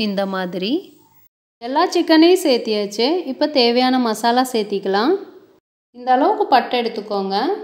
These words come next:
அதை சேர்த்திக்கலாம். கிராம்பு ஆறு, ஏலக்காய் பத்து. எல்லா மசாலாவையும் முழுசாக தான் சேர்த்தணும்,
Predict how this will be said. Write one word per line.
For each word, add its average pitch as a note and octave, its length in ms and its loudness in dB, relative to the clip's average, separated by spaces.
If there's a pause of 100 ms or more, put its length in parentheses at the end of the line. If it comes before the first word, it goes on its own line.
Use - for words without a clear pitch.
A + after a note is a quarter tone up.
(1600)
அதை G#3+ 140 -2
சேர்த்திக்கலாம். G#3 600 0 (920)
கிராம்பு E4+ 400 4 (160)
ஆறு, G3 260 2 (2500)
ஏலக்காய் D#4 500 4
பத்து. A3 340 0 (680)
எல்லா D4+ 180 2 (120)
மசாலாவையும் G#3 800 4 (180)
முழுசாக D4 440 0
தான் D4+ 180 -2
சேர்த்தணும், G#3+ 500 0